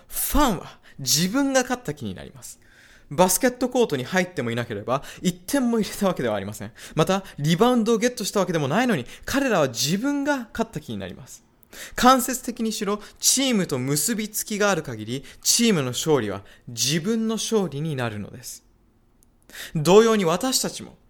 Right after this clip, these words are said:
神の子羊キリストとその王国に結びついているなら、勝利は私たちのものになると神は言われます。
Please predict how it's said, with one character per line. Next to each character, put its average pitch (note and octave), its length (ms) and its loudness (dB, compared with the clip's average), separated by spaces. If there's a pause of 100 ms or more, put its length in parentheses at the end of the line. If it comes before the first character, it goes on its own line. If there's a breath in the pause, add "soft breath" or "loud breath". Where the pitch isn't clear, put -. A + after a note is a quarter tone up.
(240 loud breath)
神 B3 260 4
の F3 120 2
子 F3 180 -4
羊 C3 320 -6
キ - 200 -2
リ G#3+ 80 2
ス G3+ 100 0
ト A3 100 -2
と F3+ 180 -4 (100)
そ - 200 2
の A#3+ 260 6
王 B3 160 2
国 G#3+ 180 0
に E3 80 0
結 F3+ 260 0
び A#3+ 120 -2
つ B3+ 140 -4
い A#3+ 80 -2
て D#3 80 -8
い B2+ 80 -4
る G#2+ 100 -8
な F#2+ 120 -10
ら、 A#2+ 140 -16 (200 loud breath)
勝 A3 320 6
利 D3 80 2
は A#2 100 0
私 F#3+ 420 0
た A3+ 120 -4
ち - 100 -6
の F3 80 -4
も D#3+ 140 -6
の D#3+ 80 -6
に D3 100 -6
な C3+ 100 -4
る B2+ 60 -6
と B2 80 -14
神 A2+ 240 -8
は F#2+ 80 -8
言 F#2+ 80 -8
わ - 60 -12
れ - 80 -16
ま B2+ 120 -20
す。 - 200 -20